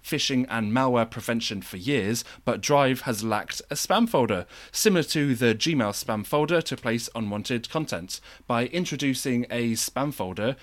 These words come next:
Google are simultaneously giving users more control over their content while blocking harmful files without risking or impacting their users.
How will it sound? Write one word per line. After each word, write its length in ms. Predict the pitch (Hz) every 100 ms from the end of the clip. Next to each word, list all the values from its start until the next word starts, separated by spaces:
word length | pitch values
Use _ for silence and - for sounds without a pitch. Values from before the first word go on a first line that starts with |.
| - - -
Google 380 | 151 127 131 113
are 120 | 107
simultaneously 1000 | - 190 180 160 - 196 156 117 110 117
giving 460 | 123 117 113 113 113
users 540 | 117 123 110 104 101
more 200 | 135 180
control 460 | 165 135 139 123 117
over 180 | 123 110
their 140 | 110
content 640 | - 143 131 - 95 131 - - -
while 220 | 120 113
blocking 380 | 139 131 127 110
harmful 460 | 147 151 156 147
files 540 | - 135 98 104 135 - - -
without 340 | 123 135 107
risking 480 | 120 - - 120 131
or 240 | 104 113 123
impacting 720 | 127 113 104 - 117 131 135
their 280 | 123 131 131
users. 540 | 101 170 151 90 -